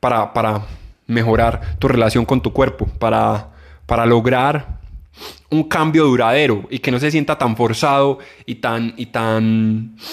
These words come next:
y tan difícil de lograr, sino que vaya alineado y sea fácil, que sea aplicable y que se mantenga en tu vida, y no que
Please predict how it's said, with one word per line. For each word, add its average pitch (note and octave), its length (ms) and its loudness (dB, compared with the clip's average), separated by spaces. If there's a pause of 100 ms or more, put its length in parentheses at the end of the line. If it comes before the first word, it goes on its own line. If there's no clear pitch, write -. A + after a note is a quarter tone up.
(220)
y A#2 100 -8
tan A2 840 -2 (320)
difícil C#3+ 500 2
de C#3 100 4
lograr, A#2+ 560 0
sino B2 240 -2
que - 100 -4
vaya C#3 320 0
alineado A#2 840 0
y A#2 120 -4
sea A#2+ 400 -2 (320)
fácil, C#3 640 -2 (1120)
que A#2+ 120 -2
sea B2 280 0
aplicable C3+ 760 2
y A#2+ 60 -12
que B2 160 -4
se A#2+ 80 -2
mantenga A#2 400 -2
en C#3 100 -4
tu A#2+ 160 0
vida, C3+ 300 4
y A#2+ 120 -2
no A2+ 180 0
que C3+ 560 -4